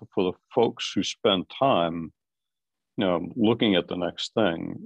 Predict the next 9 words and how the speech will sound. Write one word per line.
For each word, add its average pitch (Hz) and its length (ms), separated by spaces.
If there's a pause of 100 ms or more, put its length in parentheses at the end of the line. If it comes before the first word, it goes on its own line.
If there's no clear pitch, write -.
and 87 300
talking 104 380
to 92 60
lots 90 340
of - 100
people, 85 520 (600)
they 98 180
find 104 560
that, 90 200